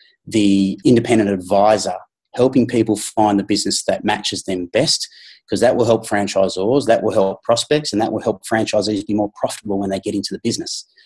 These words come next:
Um, and that's good for franchising and business overall.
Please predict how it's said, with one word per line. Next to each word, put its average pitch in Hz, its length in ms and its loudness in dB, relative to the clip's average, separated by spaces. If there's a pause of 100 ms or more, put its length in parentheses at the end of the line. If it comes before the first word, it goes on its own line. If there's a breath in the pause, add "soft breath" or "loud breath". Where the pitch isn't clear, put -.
(160 soft breath)
Um, 98 100 -2
and 101 80 0
that's 110 160 -2
good 107 180 -2
for 104 120 -2
franchising 101 640 -4
and 92 100 -8
business 95 280 -4
overall. 87 420 -8